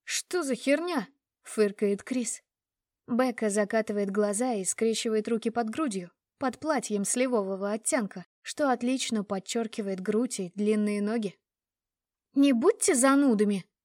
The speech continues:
«Твой парень в Калифорнии, скажи ему за это спасибо!» «Снимай его, Лиз!» — настаивает Джаред.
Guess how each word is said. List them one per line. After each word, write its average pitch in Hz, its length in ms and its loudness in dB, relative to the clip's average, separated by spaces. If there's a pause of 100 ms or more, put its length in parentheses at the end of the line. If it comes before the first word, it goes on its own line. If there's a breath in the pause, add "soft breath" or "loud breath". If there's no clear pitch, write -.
(840)
«Твой 285 260 -2
парень 285 340 4
в - 60 -10
Калифорнии, 226 760 0 (120)
скажи 311 400 4
ему 247 180 6
за 233 100 4
это 226 200 2
спасибо!» 208 580 0 (840)
«Снимай 214 580 4
его, 196 140 2
Лиз!» — 226 360 2 (500)
настаивает 202 680 -2
Джаред. 214 420 -4